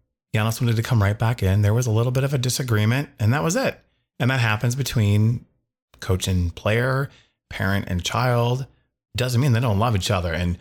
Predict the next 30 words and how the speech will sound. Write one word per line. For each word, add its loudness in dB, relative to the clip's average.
the -2
Celtics -2
wanna 0
make 0
a 0
bigger 0
deal 2
about 2
it -2
than 0
it -4
really 2
is. 2
It's -2
all 0
over 0
their 0
press, -2
and -2
they're -2
making 0
a -2
big -4
deal 2
about 0
it, 0
like, -2
kinda -2
gossip, -2
which -2